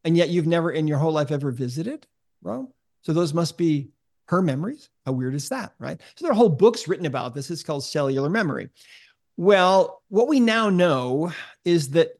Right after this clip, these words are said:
the heart is really a second brain. In fact, I kind of think it's the first brain, really. I think the heart is the seat of the subconscious mind. Think about this. I mean, if someone is really deeply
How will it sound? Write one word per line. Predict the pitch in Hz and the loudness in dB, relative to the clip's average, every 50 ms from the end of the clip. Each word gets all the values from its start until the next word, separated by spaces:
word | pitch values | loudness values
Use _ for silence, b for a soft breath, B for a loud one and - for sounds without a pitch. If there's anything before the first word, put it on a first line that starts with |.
| _ _ | _ _
the | - 147 147 | -8 -6 -6
heart | 143 - - - - 262 240 185 160 170 160 - - _ _ _ _ _ _ _ _ _ _ | -6 -6 -8 -6 -2 0 2 4 4 2 0 -2 -12 _ _ _ _ _ _ _ _ _ _
is | 180 190 156 143 | -4 -4 -2 -4
really | 156 190 220 226 214 196 175 | -2 0 0 4 4 4 4
a | 156 160 | 2 0
second | 151 - - - 185 175 165 - 156 143 139 135 123 | -4 -6 -4 -2 -2 -2 -2 -2 -4 -4 -2 -4 -4
brain. | 143 143 147 139 131 - - - 135 - _ _ _ _ _ _ _ _ _ _ | -4 -4 -4 -4 -6 -8 -10 -14 -16 -18 _ _ _ _ _ _ _ _ _ _
In | - 147 | -8 -4
fact, | 139 170 165 151 - | -2 -2 -2 -2 -6
I | - 156 | -12 -12
kind | - - - 269 370 | -12 -12 -10 -10 -10
of | 339 220 | -10 -6
think | - 170 131 | -6 -6 -4
it's | 139 123 - - | -4 -8 -10 -14
the | - _ 120 117 | -14 _ -16 -16
first | - - - _ - 131 143 165 156 - - 147 127 | -16 -20 -20 _ -8 -6 -6 -6 -6 -8 -12 -12 -10
brain, | 131 135 131 135 156 160 170 175 175 | -8 -8 -6 -6 -6 -4 -4 -4 -4
really. | 151 139 147 147 160 160 - | -4 -4 -4 -4 -4 -4 -4
I | 151 190 202 | -4 -4 -4
think | - 220 196 - | -4 -6 -6 -6
the | 165 | -8
heart | 143 - - 170 165 180 170 - | -10 -6 -2 -2 -2 -2 -2 -4
is | 147 147 147 | -8 -8 -6
the | - 127 | -8 -10
seat | - - - 156 151 | -10 -6 -6 -4 -4
of | 151 | -4
the | 139 135 | -4 -6
subconscious | 127 - 147 127 131 - - 143 127 131 127 135 123 - | -6 -6 -8 -8 -8 -8 -8 -8 -8 -8 -8 -10 -12 -12
mind. | - 117 127 123 131 151 202 240 247 _ _ _ _ _ _ _ _ _ _ _ _ _ _ - | -12 -12 -12 -10 -12 -10 -10 -12 -12 _ _ _ _ _ _ _ _ _ _ _ _ _ _ -4
Think | 277 190 | -2 -2
about | 185 139 139 113 - 143 | -2 -2 -4 -4 -2 -2
this. | 156 - - - | -2 -2 -2 -4
I | 143 | -4
mean, | 151 151 143 - b b b b b b b | -2 -2 -2 -4 b b b b b b b
if | - 165 - | -6 -6 -2
someone | - 277 285 285 240 | -2 -2 -2 0 0
is | 175 156 139 165 | -2 -2 -4 -6
really | 175 202 247 285 302 311 302 262 214 | -8 -6 -4 -2 0 0 0 0 0
deeply | 165 208 214 202 - 185 165 151 139 135 135 | 0 -2 -2 -2 0 2 2 2 2 0 -2